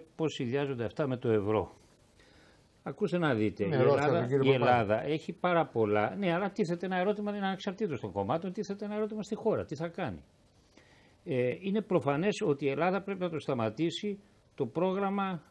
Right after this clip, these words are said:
Speaker 1: που εφαρμόζεται αύριο το πρωί. Το ζήτημα είναι τι θα κάνει στο μέτρο που οι άλλοι, ε, απαντήσουν με, ε, πώς το λένε,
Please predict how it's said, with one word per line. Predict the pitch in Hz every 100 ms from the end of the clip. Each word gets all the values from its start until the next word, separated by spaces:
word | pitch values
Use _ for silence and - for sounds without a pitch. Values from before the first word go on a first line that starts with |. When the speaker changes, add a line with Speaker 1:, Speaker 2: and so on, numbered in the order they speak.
| - -
Speaker 1:
που | 123
εφαρμόζεται | - 120 160 196 185 180 185 180
αύριο | 185 196 190 180
το | 180
πρωί. | 160 165 113 - _ _ _ _ -
Το | 151
ζήτημα | 165 196 175 175
είναι | 202 208 220 190 -
τι | 208
θα | 165
κάνει | 147 175 185 214
στο | 180 147
μέτρο | 127 170 175 226 226 - _ _
που | -
οι | 165
άλλοι, | 151 190 226 233 220 _ _ _ _ _ -
ε, | 185 226
απαντήσουν | 160 156 120 120 160 - 226 220 - _ _
με, | 214 190 190 190 220
ε, | 175 165 - - - -
πώς | 165
το | 117
λένε, | 104 135 185